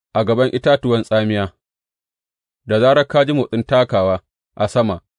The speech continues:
itatuwan tsamiya, ka fita don yaƙi,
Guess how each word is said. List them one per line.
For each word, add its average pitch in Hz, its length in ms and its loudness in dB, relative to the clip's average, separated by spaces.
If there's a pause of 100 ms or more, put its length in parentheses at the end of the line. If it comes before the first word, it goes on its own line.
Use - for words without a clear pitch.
(240)
itatuwan 123 540 -2
tsamiya, 104 480 -4 (440)
ka 113 100 0
fita 123 380 0 (380)
don 123 180 0
yaƙi, 120 380 -2